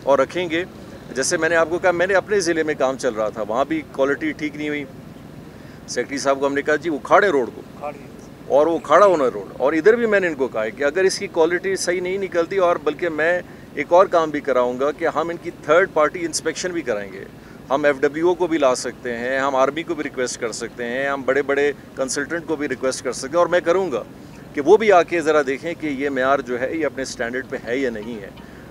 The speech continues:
Speaker 1: तो उसमें ठीक है, बाकी कामों में, आ, उन्नीस बीस का फ़र्क आ सकता है, लेकिन basic काम पे कोई compromise नहीं होगा, काम की quality पे नहीं होगा और उसकी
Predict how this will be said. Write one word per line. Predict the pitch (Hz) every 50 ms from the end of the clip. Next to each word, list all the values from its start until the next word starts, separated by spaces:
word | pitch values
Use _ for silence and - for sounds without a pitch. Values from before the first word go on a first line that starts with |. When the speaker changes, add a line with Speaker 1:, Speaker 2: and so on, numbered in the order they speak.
| - - -
Speaker 1:
तो | - -
उसमें | 175 214 - - 233 240 233 220 - - - - - -
ठीक | - 214 220 - 180
है, | 156 135 117 - - - - - - - - - -
बाकी | 127 139 139 202 202
कामों | - 175 156 160 165 180 180
में, | 170 180 180 180 180 160 123 110 - -
आ, | - 120 120 117 113 - 131
उन्नीस | 127 139 160 160 139
बीस | 127 143 156 143
का | - 160 143
फ़र्क | - 147 143 - 139
आ | 131 156
सकता | 156 165 151 120 143 180
है, |
लेकिन | 185 185 196 196 175 131 - -
basic | 139 170 165 - 226 180 165
काम | 170 160 160 160
पे | - 156 123
कोई | 135 139 120
compromise | - 123 120 113 123 120 120 120 123 120 113
नहीं | 143 165
होगा, | 160 156 156 143 151 151 - - - - - - - - - - -
काम | 127 131 147 139
की | 131 143 123
quality | - 123 131 143 139 160 175
पे | - 160 156
नहीं | 160 160 156
होगा | 151 147 139 143 139 135 123 - - - - - - -
और | 120 123 127
उसकी | 127 - - - 135 139 135